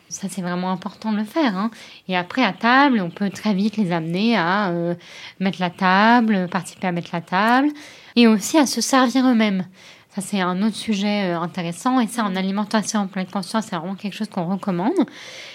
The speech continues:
Speaker 1: C'est qu'en fait, au lieu de servir les assiettes aux enfants, deux ans, euh, ils peuvent commencer à le faire, et même avant. Moi, mon fils, il a même pas deux ans, il le fait, hein. On met des plats sur la table,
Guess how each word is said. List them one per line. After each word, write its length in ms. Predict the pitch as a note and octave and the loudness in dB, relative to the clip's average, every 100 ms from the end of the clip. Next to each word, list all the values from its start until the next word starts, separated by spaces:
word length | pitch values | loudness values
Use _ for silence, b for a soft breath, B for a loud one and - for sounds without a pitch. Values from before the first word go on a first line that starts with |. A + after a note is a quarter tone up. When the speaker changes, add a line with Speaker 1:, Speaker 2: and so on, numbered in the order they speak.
| B B | B B
Speaker 1:
C'est 160 | - | -8
qu'en 140 | F3+ G#3 | -2 2
fait, 200 | C4+ C4 | 2 6
au 100 | C4 | 6
lieu 180 | B3+ C4+ | 8 6
de 100 | G#3 | 4
servir 480 | - C4 B3 B3+ | 2 4 6 6
les 180 | A3+ G3 | 4 4
assiettes 380 | F#3+ - G#3 - | 0 -2 -6 -6
aux 100 | E3+ | -8
enfants, 320 | D#3+ - B3+ G#4+ - _ B B B B B - | -8 -2 -2 -2 -10 _ B B B B B 0
deux 240 | A#3 G#3 | 0 2
ans, 240 | B3 C4+ A3+ | 2 2 0
euh, 300 | F3 F3 F3 | 0 -2 -4
ils 80 | E3+ | -4
peuvent 220 | G3+ - | -6 -6
commencer 400 | G3+ F#3+ G3 G3+ | -6 -6 -6 -6
à 20 | |
le 60 | F3+ | -4
faire, 200 | A#3+ A#3 | -2 0
et 60 | |
même 220 | G3 G3 | 0 0
avant. 200 | F#3+ F3 | 0 -2
Moi, 120 | E3+ F#3 | -2 -4
mon 160 | G3 | -4
fils, 260 | F#3 - - | -6 -8 -2
il 80 | F3 | 0
a 40 | |
même 160 | F3 F3+ | 0 -2
pas 100 | G#3 | -4
deux 220 | F3+ F#3 | -4 -4
ans, 20 | |
il 140 | G#3 F3+ | -4 -6
le 80 | |
fait, 180 | E3+ E3+ | -8 -10
hein. 140 | D3 E3+ B B B B B B - | -12 -14 B B B B B B -4
On 100 | G#3 | 2
met 220 | A#3+ C#4+ | 6 6
des 140 | B3 | 4
plats 340 | A#3 A#3+ C#4 C#4+ | 0 0 0 0
sur 240 | C#4 - B3 | -4 -4 -2
la 120 | A3+ | -2
table, 380 | A3+ F#3 D#3+ | -2 -2 -4